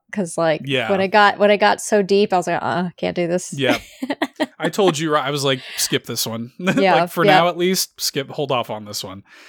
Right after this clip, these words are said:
Speaker 1: I watched,
Speaker 2: Um,
Speaker 1: like,
Speaker 2: for
Speaker 1: half
Speaker 2: sure.
Speaker 1: of it, and I was like, "Oh, this isn't too bad." Like, the, it starts off very deep,
Speaker 2: Yeah.
Speaker 1: the, the game does, like, right off the bat, and I wasn't expecting that either. Um,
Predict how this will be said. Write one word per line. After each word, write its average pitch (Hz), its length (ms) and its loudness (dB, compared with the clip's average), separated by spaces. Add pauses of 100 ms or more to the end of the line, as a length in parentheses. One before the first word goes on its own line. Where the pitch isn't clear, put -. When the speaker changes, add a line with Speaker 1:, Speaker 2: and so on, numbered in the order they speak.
Speaker 1:
I 208 140 6
watched, 220 320 4
Speaker 2:
Um, 226 60 -2
Speaker 1:
like, 294 160 6
Speaker 2:
for 220 100 -10
Speaker 1:
half 226 180 2
Speaker 2:
sure. 285 160 -4
Speaker 1:
of 277 60 -6
it, 277 260 2
and 220 160 0
I 220 60 4
was 226 120 0
like, 247 140 -2
"Oh, 381 140 4
this 403 240 -2
isn't 302 320 -4
too 269 200 -2
bad." 220 220 4
Like, 208 200 0
the, 196 160 -2
it 202 100 0
starts - 500 0
off 214 220 2
very 170 420 0 (380)
deep, 180 340 -4 (680)
Speaker 2:
Yeah. 139 280 2 (160)
Speaker 1:
the, 180 40 -8
the 190 140 2
game 175 300 -2
does, 165 320 -2
like, 175 140 -2
right 170 220 2
off 233 200 2
the 180 100 2
bat, 175 320 2
and 165 120 -8
I 170 80 -4
wasn't 175 320 -2
expecting 175 460 -4
that 165 140 -2
either. 185 340 -2 (560)
Um, 185 320 2